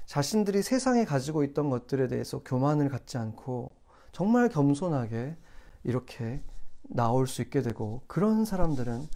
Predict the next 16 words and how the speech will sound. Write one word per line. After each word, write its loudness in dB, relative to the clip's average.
운명을 2
바꾸고 -8
하나님의 0
은혜를 0
받게 0
되는 0
것입니다. -6
여러분이 8
아마 8
이 4
말씀을 2
들으면서 0
떠오르는 10
사람들이 0
있을 -4
것입니다. -8